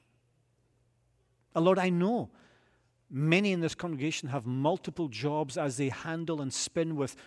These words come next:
multiple commitments. But even in the midst of that, God, I pray that you would help them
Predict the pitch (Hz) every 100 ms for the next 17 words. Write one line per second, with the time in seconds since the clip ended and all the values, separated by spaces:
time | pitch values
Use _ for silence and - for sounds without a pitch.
0 | - 135 147 160 180 147 - 165 147 135
1 | 95 - - - _ _ _ _ _ _
2 | _ _ _ 135 - 170 190 185 196 175
3 | 175 - - - 117 - - - - -
4 | _ _ _ _ _ _ _ _ _ _
5 | _ _ _ 135 123 - 160 165 165 131
6 | 135 - - 156 - 151 139